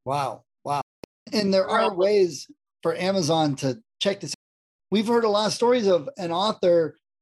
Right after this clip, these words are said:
Speaker 1: messing up somewhere or accidentally through some thing that's not even their fault, get banned or blocked or whatever by
Speaker 2: Yeah.
Speaker 1: Amazon. The Amazon's like, "I don't wanna talk to you about it." But you
Speaker 2: Right.
Speaker 1: get these readers that will get a book a-, and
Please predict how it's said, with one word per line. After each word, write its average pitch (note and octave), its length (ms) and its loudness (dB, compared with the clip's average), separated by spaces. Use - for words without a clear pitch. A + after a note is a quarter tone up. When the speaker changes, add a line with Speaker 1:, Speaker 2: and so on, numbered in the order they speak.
Speaker 1:
messing F#3+ 560 0
up F#3+ 200 -2
somewhere G3 500 2
or E3+ 240 2
accidentally E3+ 1000 -4
through D#3+ 180 -2
some E3+ 340 -2
thing G3 200 0
that's E3+ 220 0
not F3+ 220 2
even F3 200 0
their D#3+ 180 0
fault, G3+ 400 2
get E3+ 240 0
banned F3 400 0
or D3 80 0
blocked E3 480 -2
or D#3 60 0
whatever D#3 300 0
by C#3+ 120 0
Speaker 2:
Yeah. E3 100 0
Speaker 1:
Amazon. F3 340 -2
The E3 100 -2
Amazon's F3 340 -2
like, D#3+ 180 -4
"I - 20 2
don't G3+ 140 2
wanna D#3 140 -2
talk A3 260 -2
to F3+ 60 -2
you D#3 60 0
about C#3 280 0
it." D3 160 -2
But F3 240 2
you - 20 -20
Speaker 2:
Right. F3 140 -2
Speaker 1:
get F#3+ 200 0
these D#3+ 360 -6
readers E3+ 720 0
that F3 200 2
will D3+ 480 0
get F#3 200 0
a E3 100 0
book G3+ 340 -2
a-, G3 40 2
and G3 240 -4